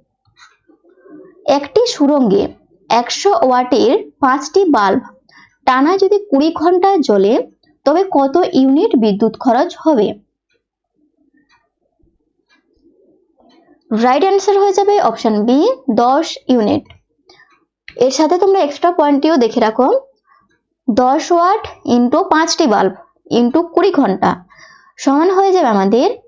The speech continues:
দশ হাজার ওয়াট ঘন্টা বা দশ কিলোওয়াট ঘন্টা। তো আমরা জানি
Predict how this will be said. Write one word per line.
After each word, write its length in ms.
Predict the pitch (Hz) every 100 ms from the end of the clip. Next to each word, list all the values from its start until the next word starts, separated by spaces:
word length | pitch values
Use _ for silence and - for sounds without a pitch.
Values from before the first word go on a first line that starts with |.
| _ _ _ _ _ _ _ _ _ _ _ _ _ _ _ _ -
দশ 340 | 208 240 262 294
হাজার 380 | 320 320 392 453
ওয়াট 480 | 226 220 240 294 - - -
ঘন্টা 480 | 220 240 202 - - - _ -
বা 340 | 220 254 262 - - _ 208
দশ 400 | 240 294 392 -
কিলোওয়াট 600 | 247 208 - 220 285 294
ঘন্টা। 420 | 254 233 - 160 - _ - -
তো 60 | 214
আমরা 240 | 220 247
জানি 480 | 285 285 302 254 392